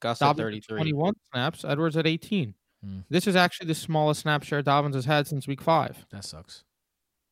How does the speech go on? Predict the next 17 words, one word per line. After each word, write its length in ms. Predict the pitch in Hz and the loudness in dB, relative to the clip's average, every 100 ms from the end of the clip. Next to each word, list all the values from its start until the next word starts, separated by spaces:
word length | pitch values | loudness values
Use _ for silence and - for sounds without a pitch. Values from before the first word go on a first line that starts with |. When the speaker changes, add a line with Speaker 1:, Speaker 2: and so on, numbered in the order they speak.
| _ - | _ -8
Speaker 2:
The 80 | 143 | 0
production 520 | 147 135 180 - 202 | 2 4 4 4 2
is 160 | 147 | 2
nice. 520 | 123 117 160 - - - _ _ _ _ _ _ - | 0 0 -2 -4 -12 -20 _ _ _ _ _ _ -8
It's 160 | 135 - | -8 0
good 180 | 165 165 | 0 2
to 80 | |
see 220 | 151 190 185 | 0 0 0
ten 200 | 165 156 | 0 2
rushes 300 | 151 156 - | 0 -2 -6
for 80 | 135 | -2
seventy 360 | 156 143 135 | 0 0 0
yards. 500 | 135 151 131 147 - _ _ _ _ _ _ | 2 2 2 0 -6 _ _ _ _ _ _
This 180 | 151 165 | 0 0
is 100 | 170 | -2
kind 320 | - 165 165 | -2 2 4
of 80 | 170 | 4